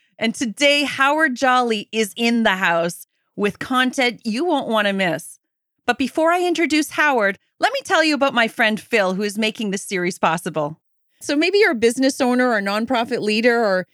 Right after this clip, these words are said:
navigating some really complex financial challenges. Well, I've got some good news for you. Well, Phil's the guy that you want on your side. He's just financially savvy and really committed to helping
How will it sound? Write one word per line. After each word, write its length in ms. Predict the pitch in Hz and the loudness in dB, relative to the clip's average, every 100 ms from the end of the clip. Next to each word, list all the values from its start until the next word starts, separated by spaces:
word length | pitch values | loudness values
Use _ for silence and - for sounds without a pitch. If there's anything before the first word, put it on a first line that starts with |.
| _ - | _ -2
navigating 640 | 202 226 254 247 247 240 | 0 0 -2 -2 0 0
some 260 | 233 214 196 | -2 -6 0
really 320 | 220 247 233 | 2 2 0
complex 540 | 247 208 214 208 - | -2 0 0 -2 -6
financial 480 | - 190 185 202 220 | -4 -2 0 -2 -4
challenges. 720 | - 214 190 196 208 196 - _ _ - | -4 -2 -2 -2 0 -2 -6 _ _ 0
Well, 120 | 240 | 0
I've 100 | 240 | 2
got 240 | 262 294 | -2 -4
some 140 | 349 285 | -2 0
good 140 | 254 | 2
news 280 | 220 202 - | 2 0 0
for 100 | 202 | 0
you. 300 | 170 147 180 - - - 190 | 0 0 -4 -14 -20 -16 -2
Well, 100 | 247 | 0
Phil's 280 | - 349 370 | 2 2 4
the 80 | 311 | 2
guy 260 | 247 254 | 2 2
that 140 | 247 240 | 0 -2
you 120 | 247 | 0
want 200 | 240 214 | 0 0
on 100 | 208 | 0
your 120 | 196 | 0
side. 320 | - 185 170 | 0 0 0
He's 240 | 202 349 - - | 0 -4 -4 -6
just 260 | - - - | -4 -2 0
financially 580 | 269 254 277 - 277 | 2 2 0 0 0
savvy 400 | 311 208 190 220 | 2 0 0 -2
and 100 | 202 | -2
really 240 | 202 240 277 | 0 0 0
committed 420 | - 208 196 202 | 0 2 2 2
to 120 | 247 | 0
helping 340 | 196 185 190 | 0 0 0